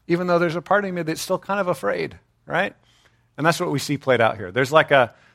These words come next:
momentary fearfulness. "Man, I'm scared what's gonna go down. If I obey God, it's gonna not go well with me. I might lose some friendships. I might lose power. I might lose prestige." That, that is kinda scary, but you know what? I trust God more.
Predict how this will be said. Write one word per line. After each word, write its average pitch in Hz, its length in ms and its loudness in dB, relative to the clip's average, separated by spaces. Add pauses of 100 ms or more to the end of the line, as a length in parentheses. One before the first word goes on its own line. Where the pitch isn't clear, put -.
(100)
momentary 165 520 0
fearfulness. 139 540 -2
"Man, 131 180 -2
I'm 139 120 -2
scared 147 300 -2
what's 127 160 -12
gonna 120 160 -10
go 113 160 -4
down. 107 320 -6 (800)
If - 100 -6
I 127 120 4
obey 131 360 4
God, 147 380 6
it's 127 120 -8
gonna 123 360 -8
not 131 240 -2
go 131 140 2
well 139 220 8
with 135 160 0
me. 139 320 0
I 120 60 2
might 117 220 0
lose 135 160 -4
some 113 120 -16
friendships. 139 680 -4
I 107 80 -2
might 120 280 -4
lose 131 200 -4
power. 143 400 4
I 123 40 -2
might 120 200 -4
lose 131 160 -6
prestige." 147 520 -6
That, 143 180 -8 (500)
that 131 120 -2
is 151 120 -4
kinda 135 160 -4
scary, 123 420 -2
but 110 160 -14
you 117 80 -12
know 127 140 -8
what? 139 340 2 (520)
I - 40 -20
trust - 280 -10
God 101 180 -4
more. 80 320 -14